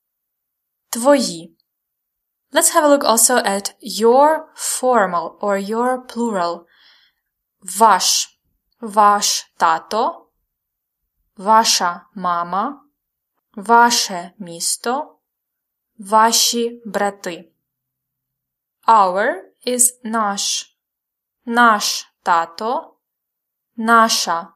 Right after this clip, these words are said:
мама, наше місто, наші брати. And the forms of their. Їхній,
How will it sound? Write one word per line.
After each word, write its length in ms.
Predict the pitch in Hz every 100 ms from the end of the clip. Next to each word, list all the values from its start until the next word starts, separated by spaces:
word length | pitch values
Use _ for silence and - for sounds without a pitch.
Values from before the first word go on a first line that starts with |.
| 208
мама, 640 | 180 170 170 190 294 - _ _ _ _ _ _ _ _ _ _
наше 720 | 220 226 226 226 - 175 170 -
місто, 800 | 196 180 170 - - 233 302 - _ _ _ _ _ _ _ _ _ _ _ _ _ _ _ _ _
наші 580 | 220 202 202 - - 247 247
брати. 600 | 208 202 202 175 170 _ _ _ _ _ _ _ _ _ _ _ _ _ _ _
And 140 | - 311
the 240 | 277 -
forms 340 | 269 294 -
of 260 | 214 220 - _ _
their. 600 | - - 220 202 175 185 - _ _ _ _ _ _ _ _ _
Їхній, 680 | - 190 220 - 196 180 -